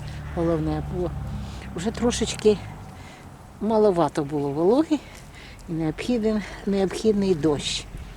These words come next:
І в такій земельці він дуже гарно набере корінців,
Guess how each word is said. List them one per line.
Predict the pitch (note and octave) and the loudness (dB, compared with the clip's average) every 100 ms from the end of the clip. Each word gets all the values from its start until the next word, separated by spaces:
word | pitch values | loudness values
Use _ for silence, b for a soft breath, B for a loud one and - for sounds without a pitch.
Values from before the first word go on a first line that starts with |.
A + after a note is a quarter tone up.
| B B B B | B B B B
І | G#3 | -4
в | |
такій | - G#3+ B3 | -2 0 4
земельці | G#3+ A#3+ F#4 F#4+ - F3 B B B B - | 6 8 8 4 4 2 B B B B -2
він | E4+ | 0
дуже | C4+ B3 G#3+ | 4 4 6
гарно | A3 F#3+ F3+ - B B B B | 6 6 4 2 B B B B
набере | F3+ F3 F3 E3 D#3 - B B B B B - - | 2 8 8 8 4 0 B B B B B -12 -6
корінців, | E3 D#3+ D#3+ E3 - D#4+ E4 A#3 | -2 0 -2 -2 4 6 6 4